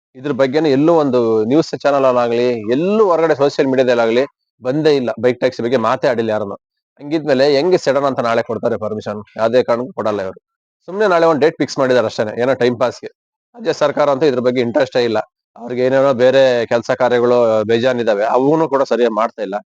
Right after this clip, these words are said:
ಹಂಗಾಗಿ ಇನ್ನ ಇದನ್ನೆಲ್ಲ ಎಲ್ಲಿ ಮಾಡ್ತಾರೆ? ಏನೋ ಒಂದ್ ಡೇಟ್ ಕೊಡ್ಬೇಕು, ಅವತ್ತೊಂದು ಅರ್ಧ ಗಂಟೆ ವಾದ ಮಾಡ್ಬೇಕು ಕೋರ್ಟಲ್ಲಿ ಲಾಯರ್‌ಗಳು. ಅಷ್ಟೇನೆ, ಅವ್ರ ಕೆಲ್ಸ ಮುಗಿಯುತ್ತೆ, ಐದು ಗಂಟೆ ಕೋರ್ಟ್ ಟೈಮ್ ಕ್ಲೋಸ್ ಆಗುತ್ತೆ, ಮುಗಿಸ್ಕೊಂಡು ಎಲ್ಲ ಮನೆಗೆ ಹೋಗ್ತಾರೆ ಗಂಟು ಮುಟ್ಟೆ ಕಟ್ಕೊಂಡು.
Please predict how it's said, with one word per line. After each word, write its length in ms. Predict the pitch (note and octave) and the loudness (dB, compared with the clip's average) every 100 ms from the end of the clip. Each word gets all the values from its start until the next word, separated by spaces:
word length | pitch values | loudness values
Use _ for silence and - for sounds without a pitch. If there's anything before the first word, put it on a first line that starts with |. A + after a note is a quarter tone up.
| _ _ _ C#3+ | _ _ _ -12
ಹಂಗಾಗಿ 380 | E3+ F3+ F3 | 0 2 4
ಇನ್ನ 120 | F3 F3 | 2 2
ಇದನ್ನೆಲ್ಲ 420 | E3 E3+ E3 D#3+ | 2 2 2 2
ಎಲ್ಲಿ 200 | C#3+ C#3 | 2 2
ಮಾಡ್ತಾರೆ? 440 | C3 B2 A2+ A#2+ _ _ _ _ | -2 -2 -6 -8 _ _ _ _
ಏನೋ 180 | A#2+ D3+ | -4 -2
ಒಂದ್ 160 | D3+ | 2
ಡೇಟ್ 180 | C#3+ D3+ | 2 2
ಕೊಡ್ಬೇಕು, 560 | D3+ D3 D3+ D3+ D3+ - A#2+ | 0 2 2 0 -2 -6 -6
ಅವತ್ತೊಂದು 560 | A#2+ B2 C3 B2+ B2+ | -4 0 0 2 2
ಅರ್ಧ 140 | B2 C3 | 2 2
ಗಂಟೆ 200 | C3 B2+ | 0 2
ವಾದ 180 | C3 C#3 | 2 2
ಮಾಡ್ಬೇಕು 420 | C3+ C3 B2 B2 | 0 0 0 0
ಕೋರ್ಟಲ್ಲಿ 380 | B2+ A#2+ B2 A#2+ | 0 0 0 0
ಲಾಯರ್‌ಗಳು. 480 | A2+ A#2+ A2+ A2+ - _ _ _ _ A#2 | 2 2 2 0 -2 _ _ _ _ _
ಅಷ್ಟೇನೆ, 320 | - B2+ A#2+ | -12 -6 -2
ಅವ್ರ 180 | A#2+ A#2 | -2 0
ಕೆಲ್ಸ 220 | C3 D3+ | -2 -2
ಮುಗಿಯುತ್ತೆ, 420 | C#3 C3+ C#3 C#3 | 0 0 0 2
ಐದು 240 | C3+ B2+ | 2 4
ಗಂಟೆ 220 | C3 B2+ A#2+ | 2 0 -4
ಕೋರ್ಟ್ 280 | C3+ C3+ | -6 -6
ಟೈಮ್ 220 | C3 C#3+ C3+ | -4 -4 0
ಕ್ಲೋಸ್ 220 | C3 B2+ | 0 2
ಆಗುತ್ತೆ, 600 | B2+ A#2 C3 D3 _ _ C3+ | 2 2 -2 -4 _ _ -10
ಮುಗಿಸ್ಕೊಂಡು 320 | C3 E3 D3+ | -6 0 2
ಎಲ್ಲ 120 | C3 | 2
ಮನೆಗೆ 280 | A2+ A2+ A2 | 0 0 0
ಹೋಗ್ತಾರೆ 440 | G#2+ - G2+ - | -2 -4 -12 -8
ಗಂಟು 180 | G#2+ A2+ | -8 -6
ಮುಟ್ಟೆ 200 | G#2+ A2 | -8 -8
ಕಟ್ಕೊಂಡು. 400 | G#2+ G2+ G2+ | -8 -10 -12